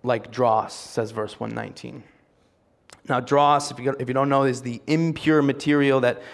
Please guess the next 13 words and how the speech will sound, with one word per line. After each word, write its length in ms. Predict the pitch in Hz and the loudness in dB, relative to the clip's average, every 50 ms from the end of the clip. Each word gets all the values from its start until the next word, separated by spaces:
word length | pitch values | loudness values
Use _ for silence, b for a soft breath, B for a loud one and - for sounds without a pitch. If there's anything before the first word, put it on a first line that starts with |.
| B B B B B | B B B B B
that 120 | B 135 - | B -2 -2
melts 400 | 135 139 147 151 160 156 160 - | 0 2 2 4 2 2 0 0
away, 260 | 139 135 139 139 139 | 2 2 4 4 4
then 320 | 135 135 127 123 123 - - - - | 2 2 0 -2 -4 -6 -10 -14 -16
is 260 | - - - 135 120 | -12 -8 -6 -6 -6
discarded 680 | - - 113 - - - 135 135 139 135 131 127 120 117 | -6 -8 -8 -8 -2 2 2 4 4 4 2 0 0 0
when 140 | 123 123 | 0 0
a 60 | 123 120 | 0 -2
particular 480 | - 123 113 - 127 - 131 120 117 | -4 -6 -8 -8 -6 -2 -2 -2 0
metal 340 | 120 120 123 123 120 120 117 | 2 2 2 2 2 2 0
is 100 | 117 117 | 0 -2
being 240 | 117 120 117 117 113 | -4 -6 -8 -6 -6
refined. 540 | 113 113 - - 120 113 110 107 107 113 - | -6 -8 -4 -4 -2 -2 -2 -4 -6 -10 -16